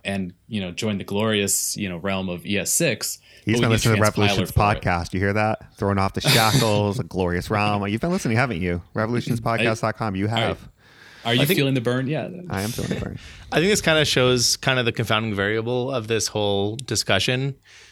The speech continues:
Speaker 3: which is, uh, I've been trying to, as we've been talking, I've been trying to think of,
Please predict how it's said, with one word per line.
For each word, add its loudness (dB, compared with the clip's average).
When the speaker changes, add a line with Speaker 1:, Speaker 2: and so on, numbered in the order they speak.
Speaker 3:
which 0
is, 2
uh, 0
I've 4
been 2
trying 4
to, -6
as 8
we've 6
been 4
talking, 4
I've 4
been 0
trying 4
to 4
think 0
of, 0